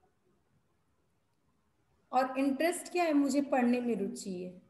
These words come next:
अच्छा लगता है पढ़ना। ऐसे बहुत सारे, इन दोनों में difference है। आज आपका work यही है, आप लोग इसके बारे में सोचेंगे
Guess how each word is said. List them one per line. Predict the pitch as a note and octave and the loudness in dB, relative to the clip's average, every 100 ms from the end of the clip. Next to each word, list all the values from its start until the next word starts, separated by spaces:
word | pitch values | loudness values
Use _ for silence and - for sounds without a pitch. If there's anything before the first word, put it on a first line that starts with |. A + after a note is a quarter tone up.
| _ | _
अच्छा | A#3 - - A3 | -10 -8 -8 -6
लगता | F#3+ - F#3+ | -6 -10 -12
है | |
पढ़ना। | - F#3+ F#3 F3+ - _ _ _ _ _ _ _ _ _ _ _ _ _ - | -10 -14 -14 -16 -18 _ _ _ _ _ _ _ _ _ _ _ _ _ -6
ऐसे | C4+ C4+ | -4 -2
बहुत | D4 D4+ - G3 | 0 2 4 4
सारे, | - A#3 | 4 0
इन | A#3 C4+ | 0 2
दोनों | C#4+ D4+ E4+ | 4 2 2
में | D#4+ | 2
difference | C#4+ - C4 C4 C4 - | 0 0 -4 -2 -6 -6
है। | F3+ - - - _ _ _ _ _ _ | -8 -10 -16 -20 _ _ _ _ _ _
आज | B3 B3+ | 2 6
आपका | C#4 C#4+ D#4 | 4 6 6
work | D#4 C#4+ D4 - - | 8 8 4 2 -2
यही | C#4+ E4 | 2 4
है, | E4 D#4+ | 6 4
आप | A#3 A#3 C4 | 4 0 0
लोग | C4+ | -2
इसके | C#4+ - C#4 | -2 -2 0
बारे | B3 B3 | 2 2
में | C4+ C#4+ | 4 2
सोचेंगे | C4+ - C4 B3+ E4 D#4+ D#4 F4+ - | 0 -4 -4 0 4 4 4 2 0